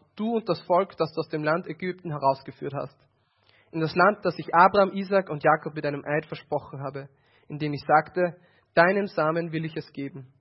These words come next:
Ich will aber einen Engel vor dir hersenden und die Kananiter, Amoriter, Hethiter, Peresiter, Heviter und Jebusiter vertreiben und in das Land, in dem Milch und Honig fließt. Denn ich will nicht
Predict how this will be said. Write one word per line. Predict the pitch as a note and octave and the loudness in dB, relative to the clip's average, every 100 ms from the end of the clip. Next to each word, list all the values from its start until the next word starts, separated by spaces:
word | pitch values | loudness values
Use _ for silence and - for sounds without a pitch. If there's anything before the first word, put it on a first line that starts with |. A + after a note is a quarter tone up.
| _ _ _ _ _ _ _ _ _ | _ _ _ _ _ _ _ _ _
Ich | - A#3 G#3 | -4 -4 -2
will | G#3 | 4
aber | F#3+ F#3 | 6 6
einen | D#3+ D#3 | 4 0
Engel | F3 F#3+ G3 | -2 0 0
vor | - D#3 | 0 0
dir | D3 | 0
hersenden | D#3 D#3 - D3 - C#3 C3+ _ _ - | 0 0 -2 -10 -10 -18 -18 _ _ -12
und | E3 | -10
die | E3+ | -8
Kananiter, | E3 D#3+ D3+ F#3 A#3 A3 G#3 D3+ | -4 -2 -2 -4 -2 0 0 0
Amoriter, | D3+ E3+ F3+ F3+ E3 | -2 -2 -6 -2 -2
Hethiter, | C#3+ - A3+ A3+ G#3 | -2 -8 -10 -6 -6
Peresiter, | G3+ F3+ F3+ F3+ F#3 - E3+ E3+ - - | -2 -2 -4 -8 -12 -4 -4 -4 -16 -6
Heviter | F3 F3+ F3+ | -4 -4 -6
und | D#3+ | -6
Jebusiter | D3 D#3+ D3+ - D3 | -6 -10 -12 -12 -12
vertreiben | - - C3 C3 C3+ _ _ _ _ _ _ _ _ | -12 -12 -10 -10 -14 _ _ _ _ _ _ _ _
und | - D#3+ - _ _ _ _ | -8 -8 -10 _ _ _ _
in | E3+ | -4
das | E3 D3+ | -2 -2
Land, | E3 F#3+ G#3+ | 2 2 0
in | E3+ | -8
dem | D3+ D3+ | -6 -4
Milch | F3+ G3 E3 | -4 -4 -8
und | E3 | -10
Honig | - D#3 C#3+ | -8 -10 -10
fließt. | - D3 - _ _ _ _ _ _ _ _ _ _ _ _ _ - | -14 -16 -16 _ _ _ _ _ _ _ _ _ _ _ _ _ -4
Denn | D#3+ | -2
ich | D#3 | -2
will | D#3+ | -4
nicht | E3+ A#3+ - | -2 -4 -6